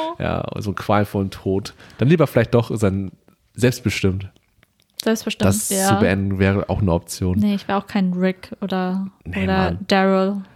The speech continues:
Speaker 1: Ja,
Speaker 2: oder
Speaker 1: Daryl
Speaker 2: so.
Speaker 1: sowieso. Daryl ist so der Levi, äh,
Speaker 2: Oder
Speaker 1: von Attack on Titan.
Speaker 2: <laughs> Ja.
Speaker 1: Badass-mäßig.
Speaker 2: Oder Carol. Carol spielt da auch richtig badass, ey.
Speaker 1: War das diese kurzhaarige?
Speaker 2: Ja,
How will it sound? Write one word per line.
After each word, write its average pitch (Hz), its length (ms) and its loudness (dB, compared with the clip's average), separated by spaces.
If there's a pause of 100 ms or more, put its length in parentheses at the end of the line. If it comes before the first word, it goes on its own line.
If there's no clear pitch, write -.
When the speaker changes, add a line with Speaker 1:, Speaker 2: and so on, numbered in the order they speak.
(240)
Speaker 1:
Ja, 76 120 -4
Speaker 2:
oder 78 100 -2
Speaker 1:
Daryl 101 220 4
Speaker 2:
so. 104 100 -2
Speaker 1:
sowieso. 95 500 -2
Daryl 110 220 4
ist 110 140 0
so 107 120 2
der 95 140 2
Levi, 98 460 2
äh, 95 340 2
Speaker 2:
Oder 101 160 2
Speaker 1:
von 104 100 0
Attack 104 140 0 (100)
on 113 160 2
Titan. - 20 0
Speaker 2:
<laughs> 214 800 0
Ja. 240 120 -4 (180)
Speaker 1:
Badass-mäßig. 110 560 2
Speaker 2:
Oder 113 100 -2
Carol. 196 440 2 (160)
Carol 220 260 2
spielt 208 240 -6
da 180 80 -4
auch 190 100 -6
richtig 202 380 -8
badass, - 640 -8
ey. - 100 -8
Speaker 1:
War 101 80 4
das 143 140 0
diese 101 180 2
kurzhaarige? 147 800 0
Speaker 2:
Ja, 202 400 2